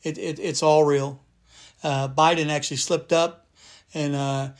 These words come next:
said one of the sanctions that he was putting on Putin was a central bank. I mean, he, he come out, these guys aren't even trying to hide it anymore. So please, don't run around here and, and calling it, uh,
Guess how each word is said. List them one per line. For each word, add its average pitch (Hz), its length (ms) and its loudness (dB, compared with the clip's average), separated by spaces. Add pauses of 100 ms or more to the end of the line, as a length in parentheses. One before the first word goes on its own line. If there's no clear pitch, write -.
(140)
said 156 220 0
one 160 140 2
of 160 60 2
the 160 60 2
sanctions 165 460 0
that 147 120 0
he 147 100 -2
was 135 120 -6
putting 175 200 -2
on 156 180 -4
Putin 156 340 0 (300)
was 143 120 -4
a 135 60 -2
central 151 380 -4
bank. 139 440 -6 (720)
I - 20 -6
mean, 143 240 -2
he, 151 160 -10
he 185 320 -10
come 190 140 0
out, - 300 -10
these 202 160 0
guys 208 200 6
aren't 196 160 2
even 185 160 0
trying 165 200 -4
to 147 60 -2
hide 160 260 0
it 135 80 -2
anymore. 127 500 -10 (880)
So 147 420 -2
please, 147 640 0 (840)
don't 156 200 2
run 160 140 0
around 160 240 0
here 147 320 -2
and, 135 260 -6
and 139 160 -8
calling 147 360 0
it, 139 240 -6
uh, 139 360 -6